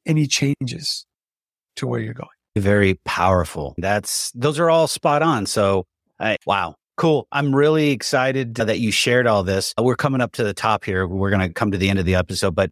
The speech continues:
Speaker 2: before we do that, how could small business owners and entrepreneurs get a hold of you?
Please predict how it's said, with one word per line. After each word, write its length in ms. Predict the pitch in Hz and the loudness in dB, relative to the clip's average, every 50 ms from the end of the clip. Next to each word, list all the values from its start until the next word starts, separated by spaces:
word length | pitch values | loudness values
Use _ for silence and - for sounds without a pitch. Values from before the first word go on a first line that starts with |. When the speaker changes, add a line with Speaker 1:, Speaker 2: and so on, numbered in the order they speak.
| - - | -4 -8
Speaker 2:
before 360 | 113 117 107 - - 151 156 156 | -6 -6 -6 0 0 2 2 2
we 100 | 151 135 | 0 0
do 140 | 131 139 | 0 0
that, 260 | 123 127 127 143 147 - _ _ _ _ _ _ _ _ _ | 2 2 0 0 -2 -4 _ _ _ _ _ _ _ _ _
how 360 | _ - - 131 131 135 143 | _ -6 -2 0 2 2 0
could 200 | 135 - - 139 | 0 -2 -2 -2
small 340 | - - - 143 135 131 135 | -2 0 2 4 4 4 4
business 380 | 123 123 120 113 120 110 - - | 4 2 0 0 0 0 0 2
owners 300 | 117 117 113 110 98 107 | 2 2 2 2 2 0
and 100 | 101 - - | -2 -2 -2
entrepreneurs 640 | 101 104 104 - - - 101 98 95 95 90 85 90 | -2 -2 -2 -2 -4 -6 -6 -4 -4 -4 -4 -6 -2
get 160 | 95 98 87 | -2 0 0
a 60 | 82 | 2
hold 180 | 85 85 82 82 | 0 0 -2 -2
of 80 | 73 | -4
you? 100 | 76 73 | -6 -8